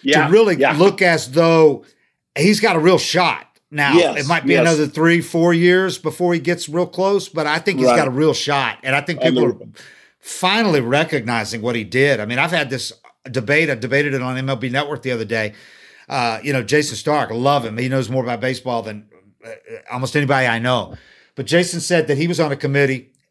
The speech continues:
Speaker 2: and Andrew, uh, and, and guys like Andrew,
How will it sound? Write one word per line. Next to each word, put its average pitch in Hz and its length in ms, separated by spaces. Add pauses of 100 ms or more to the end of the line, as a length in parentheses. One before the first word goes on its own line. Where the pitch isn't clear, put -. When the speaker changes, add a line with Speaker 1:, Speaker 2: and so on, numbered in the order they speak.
(120)
Speaker 2:
and 127 200
Andrew, 143 720
uh, 120 380 (120)
and, 127 180 (260)
and 110 180 (180)
guys 156 340
like 156 260
Andrew, 120 520